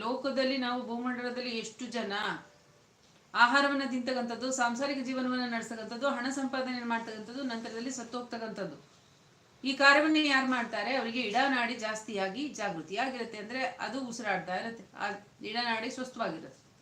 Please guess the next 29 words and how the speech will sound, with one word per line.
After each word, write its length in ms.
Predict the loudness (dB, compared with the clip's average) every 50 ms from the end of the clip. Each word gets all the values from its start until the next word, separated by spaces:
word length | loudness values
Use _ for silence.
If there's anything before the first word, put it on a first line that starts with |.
| -20 -20 _ -20 -20 -20 _ -8
ಅಲ್ಲೂ 220 | -4 -2 0 0 0 2
ಕೂಡ 100 | 2 4 4 4 4
ರೋಗ 200 | 4 2 2 0 0
ರುಜಿನ 220 | -2 -2 -2 0 -2 -2
ಇತ್ಯಾದಿ 300 | -2 -4 -4 -4 -4 -4 -4
ಬರುತ್ತೆ, 260 | -4 -4 -4 -2 -2 -2
ಇಲ್ಲ 80 | -2 -2 -2 -4
ಅಂತಲ್ಲ, 280 | -4 -4 -4 -4 -4 -6 -8 -12 -20 -20 -20 -20 -20 -20 -20 -20 -20 -8 0
ಆದ್ರೆ 220 | 2 4 4 6 8 8
ಮ್ಯಾಕ್ಸಿಮಮ್ 460 | 8 6 6 4 2 4 4 6 6 4
ಆ 40 | 4 2
ರೀತಿಯಾಗಿ 340 | 0 -2 -2 -4 -4 -4 -6 -8
ಸ್ಥಿತಿಯಲ್ಲಿ 400 | -8 -10 -8 -6 -6 -4 -4 -4 -6
ಇರ್ತಾರೆ. 240 | -6 -10 -16 -18 -20 -20 -20 -20 -20 -20 -20 -20 -20 -20 -20 -20 -20 -20 -20 -20 -20 -20 -20 -20 -12
ಹೀಗೆ 360 | -4 0 2 2 4 4 2 2 2 0 -2 -6 -16 -20 -20 -18 -8 -2
ಇಡನಾಡಿ, 600 | 2 4 6 6 6 6 6 6 6 6 6 6 4 4
ಪಿಂಗಳ 280 | 2 2 2 4 4 4 6 6
ನಾಡಿ, 220 | 6 6 4 2 0
ಸುಷುಮ್ನ 500 | 0 -2 -4 -4 -4 -4 -4 -2 -2 -2 -2 0 0
ನಾಡಿ, 400 | 0 0 0 -2 -2 0 0 0 0 -2 -4 -12 -20 -20 -20 -20 -20 -20 -20 -20 -20 -20 -14 -4 4 4
ಈ 40 | 6 6 8
ಮೂರು 300 | 8 8 6 6 6 6 6
ನಾಡಿಗಳಲ್ಲಿ 560 | 6 6 6 4 4 2 2 2 2 2 4
ಯಾವ್ದಾದ್ರು 460 | 6 6 6 6 4 2 2 0 0 -2
ಒಂದು 160 | -4 -6 -6 -6 -4
ಚಲನೆ 300 | -4 -2 -2 -2 -2 -2 -4 -4
ಇದ್ದಂತಹ 360 | -4 -6 -4 -4 -2 -2 -2 -4
ಪಕ್ಷದಲ್ಲಿ 480 | -6 -8 -8 -6 -4 -4 -2 -2 -4 -4 -6 -8 -12 -16 -20 -20 -20 -20 -20 -20 -6 2
ಆ 100 | 4 6